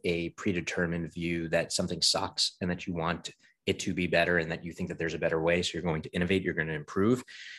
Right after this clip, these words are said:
And that might be, you know, by, uh, you know, going deep in something or by coming across it by accident.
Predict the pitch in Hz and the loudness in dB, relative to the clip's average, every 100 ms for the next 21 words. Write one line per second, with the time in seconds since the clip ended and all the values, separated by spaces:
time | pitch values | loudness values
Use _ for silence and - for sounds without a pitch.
0 | - _ - 110 107 107 104 104 104 - | -18 _ -2 4 6 6 6 4 2 2
1 | 147 156 135 139 127 120 - - - 131 | 6 8 8 8 10 8 4 -6 2 6
2 | 113 110 104 104 104 101 92 - - 101 | 6 8 8 8 8 6 2 -10 -8 -4
3 | 98 95 95 95 - _ 135 104 98 101 | 0 0 2 0 -4 _ 4 6 8 10
4 | 101 101 101 101 110 95 98 95 90 92 | 8 6 4 4 4 4 4 4 4 4
5 | 98 92 87 90 87 82 85 90 - 82 | 2 2 4 2 2 2 4 4 2 -2
6 | 92 | -4